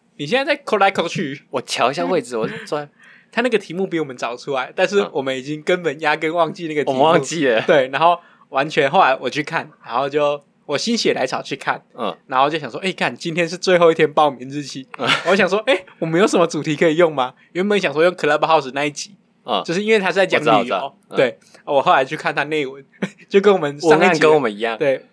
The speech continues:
Speaker 1: 上一集的主题不谋而合。
Speaker 2: 所以刚好可以用。
Speaker 1: 直接报名，直接套用。
Speaker 2: 我最近发生一件事情，就是有一些爱店，啊。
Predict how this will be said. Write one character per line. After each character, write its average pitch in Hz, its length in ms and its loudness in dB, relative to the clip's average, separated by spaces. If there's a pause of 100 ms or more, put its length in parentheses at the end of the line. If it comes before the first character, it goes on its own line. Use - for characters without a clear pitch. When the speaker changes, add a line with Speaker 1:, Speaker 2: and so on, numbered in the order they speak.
Speaker 1:
上 208 220 2
一 202 40 0
集 156 140 -2
的 127 80 0
主 127 180 -10
题 131 280 -10
不 202 100 6
谋 147 300 4
而 131 140 -2
合。 143 220 -8 (300)
Speaker 2:
所 110 160 -4
以 101 60 -2
刚 104 200 -2
好 101 80 -4
可 92 140 -14
以 82 100 -12
用。 82 160 -14
Speaker 1:
直 - 140 -16
接 143 220 0
报 139 160 2
名， 120 160 -10
直 117 120 -14
接 127 140 -6
套 120 220 -12
用。 120 180 -20 (1120)
Speaker 2:
我 123 100 -10
最 139 160 0
近 131 300 -4 (920)
发 123 200 0
生 120 200 -2
一 107 80 -6
件 110 180 -6
事 101 200 -16
情， - 240 -16 (380)
就 - 140 -10
是 151 140 -4
有 117 120 2
一 113 40 -2
些 123 380 -6
爱 127 180 -2
店， 110 280 -4
啊。 - 40 -20